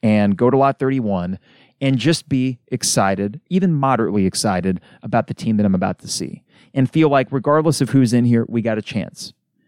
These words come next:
And that regardless of the season, we're gonna be in some bowl game or another.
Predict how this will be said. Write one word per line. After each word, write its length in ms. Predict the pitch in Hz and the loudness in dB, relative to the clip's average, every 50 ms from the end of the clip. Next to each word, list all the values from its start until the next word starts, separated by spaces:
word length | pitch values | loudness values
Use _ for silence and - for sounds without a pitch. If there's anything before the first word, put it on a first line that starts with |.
| _ _ _ _ _ _ - | _ _ _ _ _ _ -2
And 140 | 147 139 131 | 0 2 2
that 140 | 131 131 131 | 2 2 0
regardless 580 | 135 117 156 147 147 151 147 151 147 127 - | 0 2 2 2 2 2 2 2 0 2 2
of 300 | 143 131 123 107 113 - - | 2 2 2 0 -4 -10 -6
the 180 | 127 117 120 | -2 0 0
season, 600 | 120 - - - 101 143 165 117 123 113 113 113 113 | 0 0 0 2 4 4 4 4 4 4 4 4 2
we're 160 | 120 131 127 | 2 2 2
gonna 180 | 117 143 135 | 2 0 0
be 280 | 127 110 135 127 127 127 | 2 2 4 4 4 4
in 120 | 123 123 | 4 2
some 480 | 113 - - - - 131 131 131 131 123 | 2 0 -2 -2 0 2 2 2 2 0
bowl 260 | 123 120 117 120 120 | 0 2 2 2 0
game 280 | 104 113 107 107 104 98 | 0 0 0 2 2 2
or 80 | 92 | 2
another. 420 | 92 90 92 92 90 - 57 - | 2 0 -2 -2 -4 -6 -8 -10